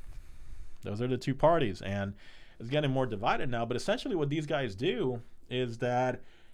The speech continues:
they don't fix shit during their term, except when it's election year. When it's election year,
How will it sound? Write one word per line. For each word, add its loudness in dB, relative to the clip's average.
they -2
don't 4
fix 0
shit -2
during 6
their 2
term, -2
except 2
when 2
it's -4
election -2
year. -18
When -6
it's -8
election 0
year, 0